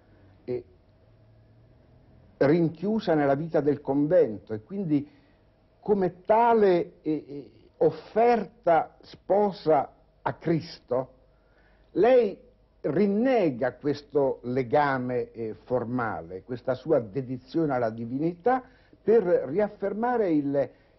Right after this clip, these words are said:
il legame profondo e indistruttibile, anche quando ormai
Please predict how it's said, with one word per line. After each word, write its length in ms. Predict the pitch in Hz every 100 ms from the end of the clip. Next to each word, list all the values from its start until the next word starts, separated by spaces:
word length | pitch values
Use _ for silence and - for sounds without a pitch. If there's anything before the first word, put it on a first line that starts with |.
| 139
il 140 | 156
legame 500 | 175 160 240 226 170
profondo 720 | 160 160 160 - 214 208 170 156
e 60 |
indistruttibile, 1000 | 147 143 139 - 143 143 226 180 104 98
anche 340 | 131 127 120
quando 400 | 117 131 135 120
ormai 600 | 107 98 127 160 160 123